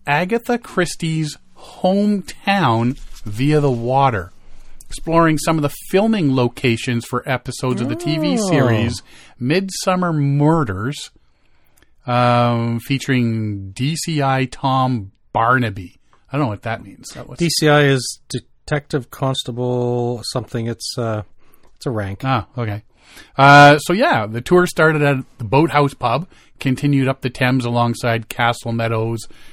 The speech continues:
Speaker 1: where paddleboarders could see the ruins of the Anglo-Saxon castle before re-, uh, returning to the pub.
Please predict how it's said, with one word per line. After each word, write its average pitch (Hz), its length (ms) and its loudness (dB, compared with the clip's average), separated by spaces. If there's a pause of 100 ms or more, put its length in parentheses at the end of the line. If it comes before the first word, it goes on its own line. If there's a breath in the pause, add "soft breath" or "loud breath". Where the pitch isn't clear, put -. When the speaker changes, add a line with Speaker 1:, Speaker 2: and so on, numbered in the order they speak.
(200 soft breath)
Speaker 1:
where 110 100 -2
paddleboarders 135 640 2
could 113 180 -4
see 135 100 -2
the 117 100 -2
ruins 120 420 -2
of 107 140 -4
the 113 80 -2
Anglo-Saxon 110 720 -4
castle 135 640 -4 (320 loud breath)
before 180 460 0
re-, 156 380 2
uh, 143 240 -2
returning 151 460 -4
to 147 100 -8
the 147 100 -6
pub. 127 380 -4